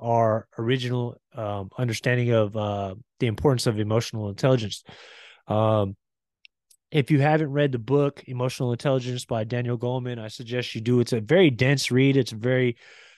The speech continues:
challenging read, but what you'll find in that book is just a lot of scientific data, psychological data that will point to the importance of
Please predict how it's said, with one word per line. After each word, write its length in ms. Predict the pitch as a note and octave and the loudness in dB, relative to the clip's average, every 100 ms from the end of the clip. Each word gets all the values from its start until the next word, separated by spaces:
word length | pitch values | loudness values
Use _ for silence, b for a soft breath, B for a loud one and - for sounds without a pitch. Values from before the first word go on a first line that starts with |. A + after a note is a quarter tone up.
| - | -8
challenging 540 | - C#3 E3 D#3+ F3+ | -4 0 0 0 0
read, 200 | F3 E3+ | 0 0
but 80 | C3 | -2
what 240 | A#2+ C#3 | -4 -4
you'll 100 | B2+ | -6
find 500 | - - C3 C#3 C#3 | -8 -4 -2 0 -2
in 300 | A#2+ B2+ B2 | -4 -6 -4
that 260 | A#2+ A#2 G2+ | -2 -4 -4
book 360 | A2+ C#3 C3 - | -2 -2 -2 -6
is 420 | A#2 A#2+ A#2 G#2+ | -4 -2 -4 -6
just 220 | - C3 | -8 -8
a 80 | A#2+ | -6
lot 400 | A2+ A#2+ C3 B2+ | -2 0 -2 -4
of 380 | B2 A#2+ A2 G2+ _ b b b b _ _ | -4 -2 -2 -4 _ b b b b _ _
scientific 840 | - - A#2+ C#3 B2+ - C#3 D#3+ C3+ | -8 -4 0 0 -2 -4 -2 -2 -2
data, 280 | D3 D#3+ | -2 0
psychological 1000 | D#3+ - B2+ C#3 - A#2+ A2 C#3 D3+ - D#3+ | -2 -6 -6 -8 -6 -4 0 -2 -2 -4 -4
data 460 | C#3 D3+ D#3+ E3 C3 | -2 -2 -2 -4 -6
that 220 | A#2+ A#2 | -12 -10
will 560 | A#2+ A#2+ A#2+ A2+ G#2 A2 _ | -2 2 4 2 0 -6 _
point 380 | - D#3 D3+ - | -4 -2 -2 -6
to 420 | - C#3 B2 A#2+ b b b | -4 0 0 -2 b b b
the 140 | B2+ B2 | -4 -4
importance 680 | A2+ - E3 E3 C3+ - | -4 2 2 2 -2 -2
of 300 | C3 A#2 G#2 | 0 2 0